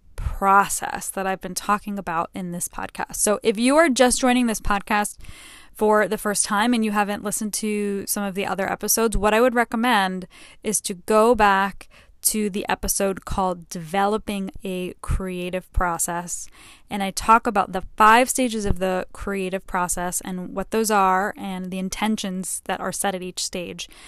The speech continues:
And that's really, everything that I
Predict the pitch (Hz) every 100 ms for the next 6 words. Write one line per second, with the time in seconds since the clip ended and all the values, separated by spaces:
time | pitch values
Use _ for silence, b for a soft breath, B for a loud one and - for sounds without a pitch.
0 | B B - 214 214 247 - - 214 247
1 | 247 233 - 220 262 294 294 240 214 202
2 | -